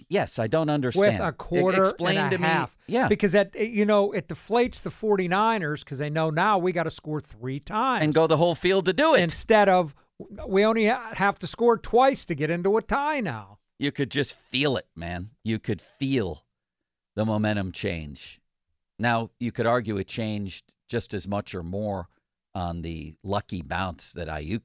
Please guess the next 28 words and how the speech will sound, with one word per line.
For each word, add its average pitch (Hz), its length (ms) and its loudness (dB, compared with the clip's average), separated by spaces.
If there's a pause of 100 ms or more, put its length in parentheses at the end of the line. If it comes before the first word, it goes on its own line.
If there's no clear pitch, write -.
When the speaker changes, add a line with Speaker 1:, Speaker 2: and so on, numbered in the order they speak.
Speaker 1:
got. 117 260 -2 (100)
I 85 100 -10
get 101 280 -6
that. 85 180 -6
But 85 120 -8
again, 95 280 -6
it 87 80 -10
was - 120 -14
just 113 200 -6
first 104 320 -6
and 78 160 -12
ten 107 280 -4
there. 80 200 -10 (840)
Um, 76 520 -8 (600)
I, 90 140 -4 (280)
there's 78 300 -8
a 85 80 -8 (160)
pretty 117 220 0
good 85 200 -4
chance 95 340 -6
they 90 120 -8
would 82 160 -8
have 71 100 -14
driven 87 240 -6
down 82 240 -4
the 76 80 -14
field 87 380 -10
anyway. 87 480 -8